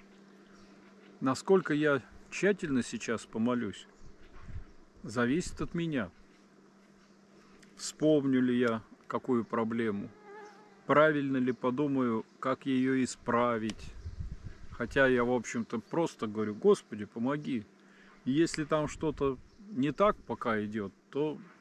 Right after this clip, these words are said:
в общем-то, это уже либо промысел, либо ещё что-то такое, то, что полагается быть,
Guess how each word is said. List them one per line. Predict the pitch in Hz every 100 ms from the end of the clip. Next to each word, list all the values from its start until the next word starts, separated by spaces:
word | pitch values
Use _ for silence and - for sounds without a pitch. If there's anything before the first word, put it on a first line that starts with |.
| -
в | 113
общем-то, | 131 139 139 120 123 113 107 -
это | 131 131 135
уже | 120 107 127 120 - _ - - -
либо | 120 156 139
промысел, | 107 113 127 135 123 113 - 110
либо | 104 123 127 117
ещё | 107 - 123 127
что-то | - 117 101 107
такое, | 107 - 131 113
то, | - 110
что | - 110 110 - - _ - - - - - _ - - - - - -
полагается | 135 135 123 127 143 135 - 123 117 - - - - - _ - - - - - - - -
быть, | 123 143 180 -